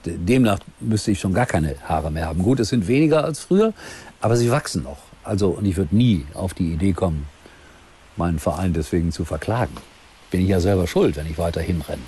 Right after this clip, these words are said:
ne? So, ein Foto aus der Kreisliga A Steinfurt. Leer gegen Fortuna Emstetten. Zwei null. Und das ist diese Tribüne, die ich euch vor ein paar Wochen mal gezeigt habe, mit diesen vier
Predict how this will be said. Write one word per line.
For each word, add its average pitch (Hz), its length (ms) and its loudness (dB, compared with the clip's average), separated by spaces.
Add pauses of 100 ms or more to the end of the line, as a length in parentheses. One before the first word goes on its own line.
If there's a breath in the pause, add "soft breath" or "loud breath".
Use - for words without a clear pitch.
(260)
ne? 175 180 2 (1120 loud breath)
So, 208 180 4
ein 147 120 2
Foto 220 300 2
aus 190 140 4
der 175 100 2
Kreisliga 185 1000 2
A 165 340 4
Steinfurt. 160 720 2
Leer 170 340 4
gegen 175 640 4 (120)
Fortuna 180 840 2 (200)
Emstetten. 151 920 2 (120)
Zwei 180 220 8
null. 214 280 4 (240)
Und 156 180 2
das 160 160 2
ist 165 240 0
diese 160 200 4
Tribüne, 170 440 4
die 143 120 4
ich 139 100 2
euch 147 200 4
vor 160 160 2
ein 139 60 2
paar 139 180 2
Wochen 147 220 4
mal 123 160 4
gezeigt 120 440 0
habe, 131 280 2
mit 120 180 0
diesen 113 260 4
vier 147 380 2